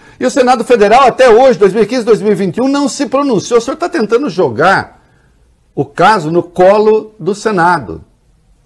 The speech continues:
Se quer votar essa pec ou não. Portanto, ela não teve a urgência que a Câmara deu no Senado Federal. Hum, passando a batata quente pros outros. Agora sim, coloca no ar aí o que eu mandei pra vocês.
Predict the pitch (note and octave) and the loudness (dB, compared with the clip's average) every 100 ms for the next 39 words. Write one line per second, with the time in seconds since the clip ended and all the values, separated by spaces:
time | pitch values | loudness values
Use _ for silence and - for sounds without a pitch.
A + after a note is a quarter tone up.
0 | _ _ _ _ _ _ _ _ _ _ | _ _ _ _ _ _ _ _ _ _
1 | _ - A3+ A#3 A#3+ G#3+ - G#3+ A#3 A3+ | _ -6 -2 2 4 2 2 2 2 0
2 | F#3+ - G#3+ A3+ A#3 F#3 G#3+ G3 A#3+ C4+ | -2 0 0 0 -2 0 0 2 2 0
3 | G#3 G#3+ A3+ A3+ C4 - A3 A3+ A#3 E3 | 2 2 2 0 -2 0 0 4 2 2
4 | C#3+ A3 A3+ A#3 G#3+ G#3 G#3 A3 G3 D#3+ | 0 0 0 0 -2 -2 -2 0 0 2
5 | A3 A3 A3 G#3+ G#3+ G3+ G3+ G#3+ A3+ G3+ | 2 0 -4 0 0 0 0 2 2 2
6 | D#3+ D#3 D3+ F#3+ A3 A#3+ B3 A#3+ A3+ G3 | 2 2 0 -2 -4 -4 -4 -4 -2 -2
7 | D3+ B2+ G#2 - _ _ - G3 F#3+ A3 | -4 -4 -8 -12 _ _ -2 -2 0 0
8 | A#3 G#3 G#3 G#3 G#3 G3+ G3 G3+ F#3+ F#3+ | 2 2 0 0 -2 -4 -4 -4 0 0
9 | D3 D#3+ D#3 G3 F3 C4 C4+ A3+ - C3+ | 2 0 2 -2 2 4 4 0 -4 -8
10 | F#2 G3+ B3+ C4 G3 E3+ C#3 A#2+ A2 A#2 | -4 0 2 0 -2 -4 -2 -2 -2 -4
11 | G#2 - _ _ _ B2 C3+ B2 A2+ G#2+ | -6 -8 _ _ _ -12 -6 -4 -4 -4
12 | G2+ F#2 G2 - C#2 - _ | -6 -8 -10 -12 -14 -14 _